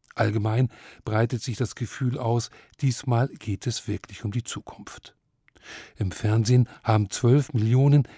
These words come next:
das Duell der Spitzenkandidaten verfolgt. Immer wieder kommt es zum Schlagaustausch, manche sprechen sogar von der Wahlschlacht. Die Sprache ist verräterisch. Sich duellieren,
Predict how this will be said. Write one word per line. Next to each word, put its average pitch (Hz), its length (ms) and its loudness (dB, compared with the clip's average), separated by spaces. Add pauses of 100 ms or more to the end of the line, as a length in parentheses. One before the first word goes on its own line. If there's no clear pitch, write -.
(100)
das - 240 -4
Duell 123 360 0
der 120 120 0
Spitzenkandidaten 113 1000 0
verfolgt. 117 680 -2 (240)
Immer 226 300 0
wieder 147 240 2
kommt - 320 -4
es 98 120 -6
zum 98 200 -6
Schlagaustausch, 110 1120 -2 (240)
manche 151 340 0
sprechen 131 440 -4
sogar 107 200 0
von 107 200 -4
der 101 160 -4
Wahlschlacht. - 840 -8 (840)
Die 98 160 0
Sprache 113 520 -2
ist - 340 -8
verräterisch. - 880 -6 (520)
Sich - 260 -6
duellieren, 110 720 -2